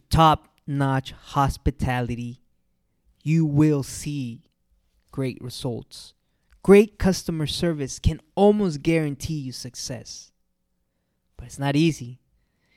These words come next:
And it's not easy as you grow and you have more employees, because then you have more moving parts. And employees become an extension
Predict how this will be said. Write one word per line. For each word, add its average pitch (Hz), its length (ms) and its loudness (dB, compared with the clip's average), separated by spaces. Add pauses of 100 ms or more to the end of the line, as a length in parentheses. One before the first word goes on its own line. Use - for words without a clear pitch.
(160)
And 131 120 -4
it's 127 100 -8
not 156 160 2
easy 180 400 2
as 160 340 0
you 160 520 -4
grow 165 420 6
and 156 100 -2
you 143 60 -2
have 147 180 0
more 147 220 -2
employees, 151 720 0 (560)
because - 180 -20
then 147 140 -2
you 147 100 0
have 143 160 -2 (160)
more 147 320 -6
moving 139 400 -6
parts. - 640 -6 (2000)
And 139 260 -2
employees 147 420 2
become 160 600 -2 (280)
an 180 140 0
extension 180 800 -4